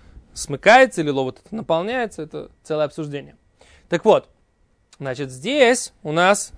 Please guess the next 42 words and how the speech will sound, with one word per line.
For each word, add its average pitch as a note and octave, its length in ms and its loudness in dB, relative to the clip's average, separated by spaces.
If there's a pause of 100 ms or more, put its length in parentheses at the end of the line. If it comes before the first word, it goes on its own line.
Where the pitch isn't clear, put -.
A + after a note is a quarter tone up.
(100)
что? A#3 440 2 (880)
У D#3 60 -4
нас E3+ 240 4
как D3+ 200 -4
бы C#3+ 240 -4
входят, E3 600 2 (120)
и F#3+ 100 -4
мы D4+ 260 2
воспринимаем, B3 600 0
что A3 100 -6
здесь A#3 180 -6
всё A#3 260 4
заполнено, D3 680 2
да, G#3+ 340 0
по F3+ 80 -6
краям, G#3 320 0
и - 20 -12
тогда G#3 280 0
у D4 40 0
нас B3+ 140 -2
как G#3 180 -2
бы F#3+ 80 -6
есть A3 340 -2 (240)
стенка G3 380 0
доходит E3+ 300 2
до D#3+ 100 0
сюда, C#3+ 300 -4
и D#3 40 0
мы A3 140 -2
её G3 320 2 (180)
вот D3+ 180 -6
здесь F3+ 240 2
видим D#3 280 -4
как, C#3 280 -2 (440)
как D#3 200 2
лехис, C#3+ 500 -4 (340)
да, B3+ 180 -2
и F4+ 100 -4
всё, F4+ 260 -2
и D4 80 -2
у A#3+ 100 -4
нас B3+ 300 -6